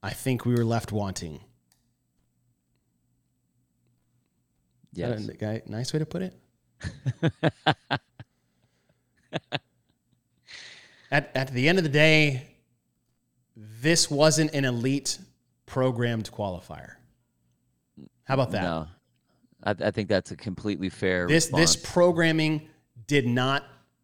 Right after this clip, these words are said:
Speaker 1: filter for twenty people you're gonna take from here to compete against the world's best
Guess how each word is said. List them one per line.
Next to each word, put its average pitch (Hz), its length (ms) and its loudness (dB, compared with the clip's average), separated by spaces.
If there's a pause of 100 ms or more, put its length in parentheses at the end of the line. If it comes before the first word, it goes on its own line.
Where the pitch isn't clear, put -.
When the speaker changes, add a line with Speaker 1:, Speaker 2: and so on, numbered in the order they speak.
(280)
Speaker 1:
filter 127 880 0 (1080)
for 117 880 0 (580)
twenty 165 460 4
people 117 680 -2
you're 127 180 -2
gonna 139 180 -2
take - 420 -4
from 147 220 -2
here 131 480 0 (100)
to - 120 -4
compete 123 720 -4 (160)
against 131 560 -2 (280)
the 120 100 -2
world's 127 540 2
best - 640 -6